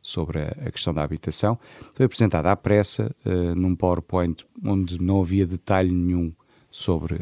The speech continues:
as medidas, havia um elencar das medidas, eu recordo-me de ter dito exatamente isso. Depois é que, eh, ehm, passado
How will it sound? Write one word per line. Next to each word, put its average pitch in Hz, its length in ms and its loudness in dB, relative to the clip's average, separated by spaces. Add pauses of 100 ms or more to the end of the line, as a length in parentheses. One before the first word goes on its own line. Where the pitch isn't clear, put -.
as 82 100 -2
medidas, 113 400 2
havia 87 220 0
um 90 100 2
elencar 90 480 2
das 82 140 -4
medidas, 90 400 0
eu 85 60 -4
recordo-me 82 440 0
de - 80 -10
ter 82 180 -2
dito - 280 -4 (420)
exatamente 87 680 2
isso. - 220 -2 (420)
Depois 120 520 8
é 90 120 2
que, 85 440 -6 (160)
eh, 78 380 -6 (680)
ehm, 80 720 -2 (100)
passado 80 680 0